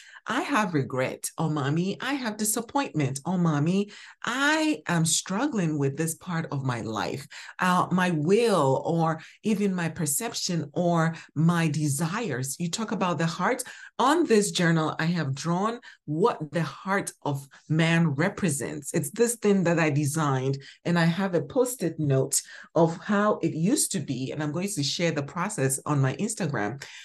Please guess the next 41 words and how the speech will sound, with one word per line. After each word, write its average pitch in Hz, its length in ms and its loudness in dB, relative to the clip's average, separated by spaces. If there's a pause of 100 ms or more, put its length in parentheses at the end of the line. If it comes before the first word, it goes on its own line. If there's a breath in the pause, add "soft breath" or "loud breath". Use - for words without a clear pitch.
(140)
But 190 320 4
it, - 260 0
it 220 60 2 (120)
started 311 320 2
with 196 300 2
the 180 140 0
Lord 202 320 0
putting 208 380 -2
the, 151 260 0 (180 loud breath)
the 165 140 2
design 180 420 0
in 170 120 2
my 147 160 0
head, 240 420 -8 (260 loud breath)
and 190 140 2
then 202 80 2
I 175 160 2 (100)
grabbed 190 340 0
a 170 40 6
yellow 240 380 4
Post-it - 440 0
note 143 320 2
and 156 200 0
literally 208 400 -2
drew 143 340 0
it. 135 180 -4 (200 loud breath)
And 175 120 0
then 190 140 0
from 233 220 -4
here, 185 420 -2
I 151 80 -2
went 151 340 2
on 143 180 0
Canva 202 600 0 (240 loud breath)
and 165 260 0 (220)
did. 214 380 2
So 214 200 4
this 254 520 2
is 175 200 0
my 180 260 0
creation 214 880 0